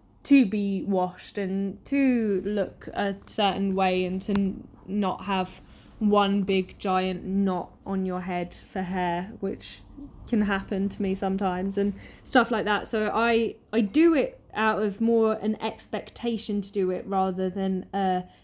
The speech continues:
feeling within, I suppose, that it should be done. But I think a lot of that is because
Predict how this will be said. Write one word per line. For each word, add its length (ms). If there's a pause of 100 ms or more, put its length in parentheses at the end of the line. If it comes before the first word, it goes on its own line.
feeling 640 (160)
within, 640
I 80
suppose, 500
that 180
it 120
should 340
be 100
done. 440 (260)
But 100
I 120
think 200
a 40
lot 300
of 100
that 160
is 100
because 560